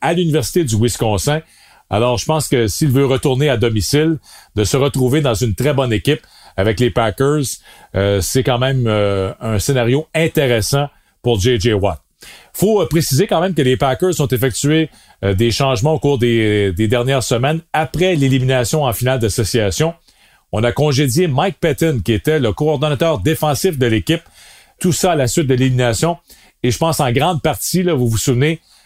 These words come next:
la fameuse bombe de Tom Brady sur le dernier jeu de la première demi, le toucher à la fin de la première demi, ça a probablement coûté,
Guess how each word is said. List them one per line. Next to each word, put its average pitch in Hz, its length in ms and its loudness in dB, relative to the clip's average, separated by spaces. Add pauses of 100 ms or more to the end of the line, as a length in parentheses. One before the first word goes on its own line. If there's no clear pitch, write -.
(160)
la 101 100 0
fameuse 139 520 0
bombe 143 420 0
de 113 80 2
Tom 139 260 -2
Brady 131 480 0 (260)
sur - 180 -2
le 110 160 2
dernier 156 420 0
jeu 151 120 0
de 143 60 -2
la 120 80 0
première 127 360 0
demi, 117 280 0
le 120 160 0
toucher 160 540 -2 (400)
à 143 100 0
la 151 120 0
fin 165 120 -2
de 156 60 2
la 139 80 0
première 123 340 0
demi, 113 300 0
ça - 120 -2
a - 20 -2
probablement 123 420 0
coûté, 139 420 -2